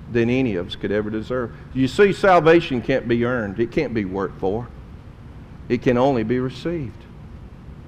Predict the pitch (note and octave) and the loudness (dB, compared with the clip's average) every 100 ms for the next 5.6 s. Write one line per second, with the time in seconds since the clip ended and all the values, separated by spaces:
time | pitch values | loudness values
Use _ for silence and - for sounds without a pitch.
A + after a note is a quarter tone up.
0 | - - - - C3 - A#2 B2 D#3+ E3+ | -18 -18 -8 -2 0 2 2 4 4 2
1 | E3 C3 G#2+ G2 C#3 D#3 F3 F3 E3+ D#3 | 2 2 0 -2 0 2 2 0 -2 -4
2 | B2+ B2 - D3+ G#2 E2+ E2 D2 - - | -4 -4 -6 -4 -4 -6 -10 -14 -16 -18
3 | - - - - - - - - - - | -16 -16 -16 -18 -18 -18 -18 -18 -18 -16
4 | - - G2+ F#2 - - B2+ - A#2+ A2 | -14 -2 0 0 -2 2 2 2 -2 0
5 | A#2 A2+ A2+ - F#2+ G2+ | -2 -2 -8 -6 -6 -6